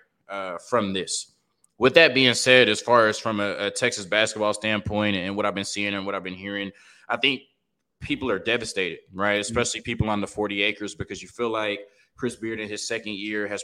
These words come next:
Speaker 1: proved that he was the right coach for this program. He had gotten them, uh, to one of the best programs in the nation. We had just talked about them, um, you know, after they had beaten Gonzaga, being a, you know, kinda sneaky,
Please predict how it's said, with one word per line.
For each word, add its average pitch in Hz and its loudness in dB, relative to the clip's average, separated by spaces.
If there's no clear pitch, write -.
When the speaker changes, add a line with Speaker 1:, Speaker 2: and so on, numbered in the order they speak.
Speaker 1:
proved 123 -4
that 104 -4
he 113 -12
was 104 -12
the 98 -6
right 101 -2
coach 104 -4
for 104 -12
this 92 -14
program. 104 -8
He 104 -6
had 90 -8
gotten 104 -2
them, 101 -2
uh, 92 0
to - -8
one 104 -4
of 98 -6
the 90 -12
best 107 -6
programs 107 -4
in 98 -6
the 95 -4
nation. 101 -2
We 98 -2
had 95 -2
just - -6
talked 110 -2
about 98 -4
them, 98 -4
um, 92 -2
you 98 -8
know, 101 -2
after 107 0
they 101 0
had 98 -6
beaten 101 -8
Gonzaga, 101 -2
being 98 -2
a, 87 -6
you 101 -4
know, 95 -2
kinda 101 -6
sneaky, 107 -8